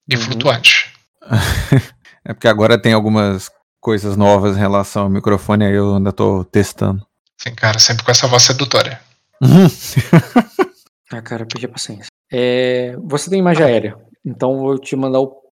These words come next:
Speaker 2: o, a imagem do lugar.
Speaker 1: Tira print e dá Ctrl V, Rock. Tá tudo certo, cara. Você pode tirar um print. Funciona.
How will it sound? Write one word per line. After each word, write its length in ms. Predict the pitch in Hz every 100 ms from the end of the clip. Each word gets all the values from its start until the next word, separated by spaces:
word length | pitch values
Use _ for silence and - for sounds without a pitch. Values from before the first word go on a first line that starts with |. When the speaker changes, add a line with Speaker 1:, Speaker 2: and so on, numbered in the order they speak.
| _
Speaker 2:
o, 300 | 139 131 127
a 100 | 123
imagem 440 | 127 123 123 120 120
do 200 | 123 120
lugar. 300 | 123 110 - _ _ _
Speaker 1:
Tira 200 | - 175
print 440 | - 165 160 156
e 40 | 165
dá 120 | 156
Ctrl 340 | - 156 143 165
V, 160 | 131
Rock. 420 | 113 107 120 - - _
Tá 140 | - 127
tudo 180 | 160
certo, 360 | 160 147 120 -
cara. 200 | 123 120 _
Você 180 | - 123
pode 200 | 196 175
tirar 120 | 156
um 100 | 139
print. 540 | 139 127 123 - - - _ _ _
Funciona. 540 | - 131 - 127 127